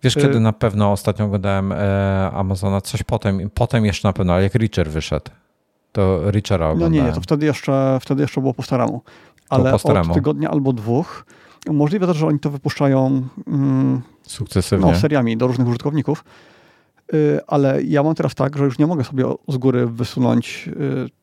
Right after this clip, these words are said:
Speaker 2: tego menu, gdzie są napisy, audio, y, coś tam jeszcze. Wszystko się wysuwa z dołu
Speaker 1: Tak, to ja, to ja już
Speaker 2: i
Speaker 1: to mam,
Speaker 2: wszystko
Speaker 1: to
Speaker 2: jest
Speaker 1: ja już to mam.
Speaker 2: customowe.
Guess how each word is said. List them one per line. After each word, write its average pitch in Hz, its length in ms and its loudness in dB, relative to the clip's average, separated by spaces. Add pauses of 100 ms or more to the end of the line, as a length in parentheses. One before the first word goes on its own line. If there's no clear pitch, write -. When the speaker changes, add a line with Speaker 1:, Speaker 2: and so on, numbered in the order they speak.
Speaker 2:
tego 131 220 0
menu, 120 340 2
gdzie 117 160 -6
są 113 300 -2 (400)
napisy, 127 580 -4 (520)
audio, 123 720 0 (380)
y, 127 100 -6
coś - 180 -8
tam 131 140 0
jeszcze. 143 300 0 (640)
Wszystko - 280 0
się 170 120 0
wysuwa 143 420 -2
z 120 300 0
dołu 120 400 0 (640)
Speaker 1:
Tak, - 280 0
to - 120 0
ja, - 120 4 (120)
to 135 60 2
ja 127 80 4
już 160 100 0
Speaker 2:
i 160 40 -4
Speaker 1:
to 131 80 0
mam, 110 120 2
Speaker 2:
wszystko 82 220 2
Speaker 1:
to - 60 0
Speaker 2:
jest 120 60 2
Speaker 1:
ja - 40 4
już 110 100 -2
to 92 60 0
mam. - 80 4
Speaker 2:
customowe. 87 220 2